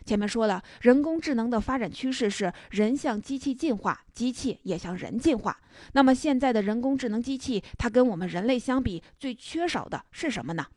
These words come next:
没错，就是能自己思考的大脑。这也很多科学狂热者试图突破的最大技术障碍。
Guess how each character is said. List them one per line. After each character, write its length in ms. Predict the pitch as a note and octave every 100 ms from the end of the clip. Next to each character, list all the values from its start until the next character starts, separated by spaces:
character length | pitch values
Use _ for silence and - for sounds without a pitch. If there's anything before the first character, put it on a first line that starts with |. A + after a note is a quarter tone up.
| _
没 140 | - E3+
错， 240 | A#3+ F#3 - - -
就 200 | F4+ F4
是 200 | C4+ A#3
能 200 | G3+ B3+
自 160 | C#4+ C#4+
己 140 | F3
思 180 | - C4+
考 220 | - -
的 80 | F3
大 200 | D4 A#3
脑。 340 | E3 D3+ - - - -
这 100 | E4+
也 160 | C4
很 300 | C#4 - E3+
多 260 | D3 A#3 C4 - -
科 240 | - D4
学 180 | D4 A#3
狂 320 | B3+ - E3+
热 160 | B3 E4
者 140 | -
试 160 | - G3+
图 160 | G3+ G#3
突 260 | - C4+
破 240 | C4 C#4+ F#3+
的 100 | D#3+ - -
最 280 | E4 C4
大 240 | D3+ F#3+ C3 -
技 140 | G3
术 100 | F#3
障 200 | A#3+ D#3+
碍。 160 | F3+